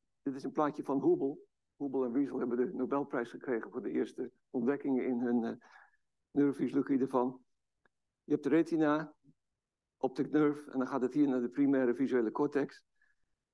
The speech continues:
En die heet V één. En dan gaat het naar V twee, V drie, V vier, V vijf. Er zitten een stuk of vijftien lagen in de visuele cortex die precies hetzelfde doen in deep learning. Dus ook daar zie je dat het een, eh,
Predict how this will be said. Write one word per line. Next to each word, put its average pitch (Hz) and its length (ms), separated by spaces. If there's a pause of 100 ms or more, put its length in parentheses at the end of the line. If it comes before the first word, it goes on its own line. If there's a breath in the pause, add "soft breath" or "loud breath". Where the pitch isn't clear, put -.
En 135 140
die 143 100
heet 143 300
V 131 100
één. 143 580 (600)
En 135 100
dan 156 80
gaat 160 120
het 135 80
naar 123 140
V 135 200
twee, 135 580
V 120 200
drie, 147 420
V 120 260
vier, 143 300
V 120 240
vijf. 135 260 (920 soft breath)
Er - 100
zitten 175 240
een 156 60
stuk 190 220
of 165 100
vijftien 180 380
lagen 170 380
in 165 100
de 131 80
visuele 139 400
cortex 170 460 (180)
die 151 160
precies 196 360
hetzelfde 180 540
doen 165 320 (160)
in 143 140
deep 156 220
learning. 143 440 (100)
Dus 131 160
ook 147 180
daar 165 300
zie 160 140
je 143 100
dat 135 160
het 127 180
een, 123 260 (560 soft breath)
eh, 120 280